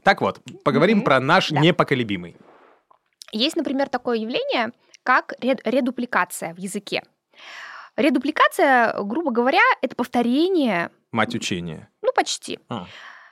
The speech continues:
Speaker 2: А, например, когда мы говорим «очень-очень». «Я его люблю очень-очень». Что мы делаем?
Speaker 1: Ну,
Speaker 2: Мы
Speaker 1: поём песню Ирины
Speaker 2: повторяем
Speaker 1: Дубцовой.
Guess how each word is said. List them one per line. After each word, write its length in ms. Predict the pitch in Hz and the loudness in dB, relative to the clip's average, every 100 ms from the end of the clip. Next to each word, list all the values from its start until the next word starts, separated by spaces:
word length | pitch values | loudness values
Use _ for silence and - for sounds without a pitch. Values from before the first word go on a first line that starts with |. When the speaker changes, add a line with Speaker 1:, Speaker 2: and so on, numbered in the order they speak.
| _ - | _ -8
Speaker 2:
А, 160 | 202 | -2
например, 320 | 247 349 480 | 0 2 2
когда 260 | 440 254 277 | 2 2 2
мы 100 | 262 | 4
говорим 400 | 226 240 233 196 - | 2 2 0 0 -2
«очень-очень». 760 | 370 330 294 - - - - _ _ _ _ _ - | 0 0 -2 -6 -6 -4 -6 _ _ _ _ _ -4
«Я 180 | 247 | 0
его 120 | 320 269 | 2 0
люблю 260 | 262 381 539 | 2 2 2
очень-очень». 800 | - 359 - 302 - 202 - - _ _ _ | 0 0 -2 -2 -2 -4 -4 -10 _ _ _
Что 200 | - - | -4 0
мы 100 | 330 214 | 2 2
делаем? 320 | 190 65 - - | 0 -2 -6 -10
Speaker 1:
Ну, 220 | 110 113 | -4 0
Speaker 2:
Мы 60 | 320 | 4
Speaker 1:
поём 300 | 123 110 117 | 4 6 4
песню 340 | 117 117 143 | 4 2 4
Ирины 300 | 143 302 - | 4 6 6
Speaker 2:
повторяем 260 | 226 294 415 | 6 6 4
Speaker 1:
Дубцовой. 480 | 392 240 180 170 | 4 4 6 4